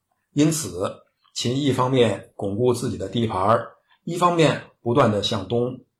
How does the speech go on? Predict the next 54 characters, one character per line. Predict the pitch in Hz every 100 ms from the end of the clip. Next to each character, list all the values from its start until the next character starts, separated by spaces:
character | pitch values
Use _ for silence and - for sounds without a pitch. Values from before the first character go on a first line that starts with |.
| _ _
靠 | - 98
拢， | 85 - _ _ _ _ _ _ _ _ -
参 | - 143
与 | 127
到 | 117 98
周 | -
王 | 107 92
室 | 95 -
的 | -
家 | - 98
务 | 92 87
事 | -
儿 |
中。 | - - _ _ _ _ _ _ _ _ -
但 | 170
是 | 165 147 - -
秦 | - 160
在 | 214 170
向 | 190 156
东 | 196 214
发 | 208 196 202
展 | 123 101
到 | 135 113 98
黄 | - - 110 165
河 | - 147
岸 | 156 156 131
边 | 160 185
时， | - 101 - -
就 | -
受 | 101 90
到 | 92
了 | 92 95 -
晋 | 202 156
国 | 95 82
的 | 82
影 | 85 87
响。 | - - _ _ _ _ _ _ -
晋 | 202
国 | 143 143 139 120
不 | 156
仅 | 131 95
是 | - 113
一 | 110
个 | 113
大 | 120 110
国， | 95 92 104
而 | 165
且 | 151 147 - _
也 | 95 85
是 | - 123
一 |
个 | 135 110
强 | - 127 101
国。 | 101 -